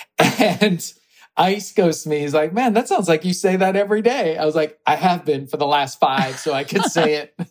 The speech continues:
<laughs> properly here." But it was so, that job was especially challenging because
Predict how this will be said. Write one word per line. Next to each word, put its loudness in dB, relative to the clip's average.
<laughs> -20
properly 2
here." 0
But 4
it 0
was 0
so, -6
that -2
job -2
was -6
especially -4
challenging -6
because -2